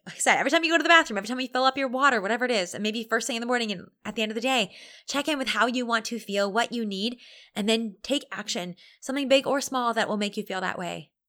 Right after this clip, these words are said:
Number six, create things that you can look forward to. Number seven, ask for help. Whether you need it around the house, with your family, in your business,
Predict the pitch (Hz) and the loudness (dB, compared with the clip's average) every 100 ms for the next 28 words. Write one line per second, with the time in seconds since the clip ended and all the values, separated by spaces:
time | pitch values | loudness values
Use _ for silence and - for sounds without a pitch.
0 | _ _ _ _ _ _ 247 240 226 277 | _ _ _ _ _ _ 0 0 2 0
1 | 269 - - 277 254 269 - 240 233 254 | 0 -2 -4 -2 0 0 0 0 -2 -2
2 | 214 220 233 220 214 - 185 202 - 160 | -2 -2 -4 -6 -6 -4 -4 -4 -4 -4
3 | 147 170 _ _ _ _ _ _ _ - | -4 -8 _ _ _ _ _ _ _ -6
4 | 220 - 262 269 - 254 285 - 285 277 | -2 4 4 4 6 6 6 2 0 0
5 | - 240 254 - - - _ _ _ _ | 4 4 4 4 2 0 _ _ _ _
6 | 220 247 247 233 233 254 240 - 208 208 | -4 -2 -2 -2 2 2 2 -2 -2 0
7 | 202 202 196 - 285 330 - 220 208 185 | 2 0 2 4 4 4 -2 -4 -2 0
8 | 180 180 247 294 294 277 190 180 - 311 | 0 2 2 2 0 -4 -4 -4 -4 -4
9 | 311 302 302 | -2 -2 -2